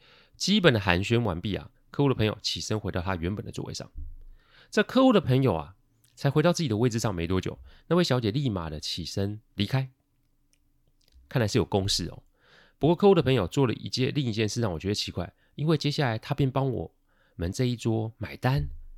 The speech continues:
但重点是他们那一桌的菜都还没上，然后他就离开了。客户笑笑跟朋-，这个他的朋友道了谢之后，回头就念了我一句：“你呀，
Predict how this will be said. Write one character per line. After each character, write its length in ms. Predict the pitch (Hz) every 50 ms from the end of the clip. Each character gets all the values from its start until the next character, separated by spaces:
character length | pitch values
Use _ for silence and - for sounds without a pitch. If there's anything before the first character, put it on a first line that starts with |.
| - - _ _ _ _
但 120 | - 208 202
重 140 | - 220
点 80 | 170 117
是 120 | - 147
他 160 | 139 - - 156
们 140 | 151 139
那 140 | 147 160 156
一 20 | 143
桌 220 | - 156 147 131
的 60 | -
菜 280 | - - - - 156 120
都 100 | - 135
还 120 | - 120
没 120 | 104 101 110
上， 300 | - - - 143 107 - - - - - -
然 120 | 101 110
后 60 | 131
他 80 | 151 160
就 100 | - 175
离 200 | 110 98 90 104
开 320 | - - - - 190 208
了。 100 | 202 - - - - - - - - - - _ _ _ _ _ _ _ _ _ _ _ - - - - - - - _ -
客 120 | - 170
户 80 | 170 170
笑 160 | 160 165 151
笑 160 | 143 151 123
跟 200 | 117 135 135 135
朋-， 320 | 127 120 107 101 107 110 -
这 120 | - - 120
个 280 | 110 101 92 87 82
他 120 | 85 104 113
的 60 | 107
朋 120 | - 104
友 80 | 92 80
道 180 | - - 101 92
了 80 | 85
谢 180 | 82 - 101 87
之 120 | 82 92
后， 80 | 90 78
回 200 | - - 98 98
头 140 | - 90 90
就 60 | 104
念 180 | 104 113 107
了 80 | 87 78
我 100 | 73 73
一 60 | 76
句 200 | - - 82 - _ _ _ _ _ _ _ -
：“你 200 | - 85 80 76
呀， 320 | 69 - - - - -